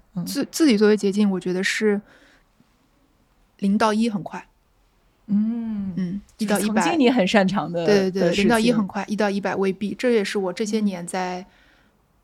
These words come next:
Speaker 2: 慢慢学习的。
Speaker 1: 嗯。
Speaker 2: 可能我们在走，不敢说一到一百，可能是零点五到十了。
Speaker 1: 嗯。
Speaker 2: 对，
Speaker 1: 嗯。
Speaker 2: 就所以我也在学习怎么用管理的方式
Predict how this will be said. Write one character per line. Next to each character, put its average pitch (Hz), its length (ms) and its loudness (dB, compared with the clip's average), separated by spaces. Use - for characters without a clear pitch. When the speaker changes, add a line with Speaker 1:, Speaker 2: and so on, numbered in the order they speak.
Speaker 2:
慢 196 160 0
慢 190 140 0
学 175 240 -6
习 - 240 -10
的。 - 160 -16
Speaker 1:
嗯。 196 200 0
Speaker 2:
可 180 100 -8
能 180 160 -6
我 185 60 -4
们 170 180 -8
在 180 200 -6
走， 170 440 -10
不 202 60 -10
敢 175 140 -6
说 170 140 -8
一 - 80 -6
到 185 120 -6
一 175 60 -6
百， 156 140 -10
可 - 100 -16
能 180 80 -8
是 185 100 -8
零 180 160 -6
点 185 220 -4
五 175 80 -8
到 170 160 -6
十 - 320 -6
了。 - 240 -10
Speaker 1:
嗯。 208 280 4
Speaker 2:
对， - 120 -16
Speaker 1:
嗯。 185 160 -8
Speaker 2:
就 180 100 -14
所 190 200 -12
以 180 40 -4
我 180 140 -2
也 180 100 -6
在 170 160 -10
学 156 280 -10
习 - 400 -12
怎 - 160 -10
么 165 100 -8
用 180 240 -6
管 165 280 -6
理 180 120 -2
的 165 100 -8
方 170 260 -10
式 - 340 -8